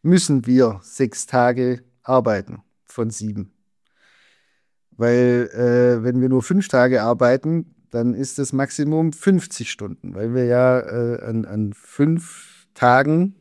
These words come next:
ja, wobei ist das eigentlich richtig, was ich sag? Ist eigentlich nicht richtig. Nee, nee, das ist nicht richtig, was ich sag. Weil wenn wir mein Beispiel von grad her nehmen, dass ich halt, ich arbeite zehn Stunden,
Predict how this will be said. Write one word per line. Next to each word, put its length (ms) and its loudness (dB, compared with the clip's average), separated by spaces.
ja, 180 -2
wobei 280 -4
ist 180 -12
das 140 -16
eigentlich 220 -14
richtig, 340 -12
was 180 -10
ich 100 -16
sag? 260 -16
Ist 180 -6
eigentlich 300 0
nicht 200 2
richtig. 520 -10
Nee, 180 -4
nee, 200 -8
das 220 -12
ist 160 -10
nicht 160 -6
richtig, 320 -8
was 100 -10
ich 60 -10
sag. 180 -16
Weil 140 -2
wenn 200 6
wir 120 2
mein 200 2
Beispiel 380 2
von 200 -4
grad 320 2
her 120 2
nehmen, 340 0
dass 240 -4
ich 160 -10
halt, 320 -2
ich 260 -16
arbeite 560 2
zehn 280 -4
Stunden, 500 -6